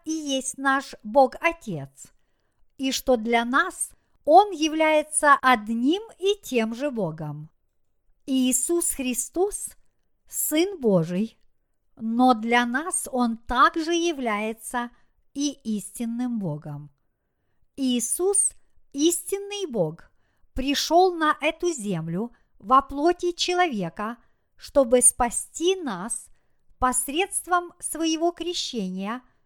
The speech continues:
и пролития крови на кресте.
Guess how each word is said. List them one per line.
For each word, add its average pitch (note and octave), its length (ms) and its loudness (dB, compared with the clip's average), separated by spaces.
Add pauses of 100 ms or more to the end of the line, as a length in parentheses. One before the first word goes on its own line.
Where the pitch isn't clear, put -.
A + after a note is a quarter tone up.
(340)
и C4 140 0
пролития C#4+ 960 -2 (340)
крови A#3+ 680 -2
на B3 160 -10
кресте. E3+ 640 -12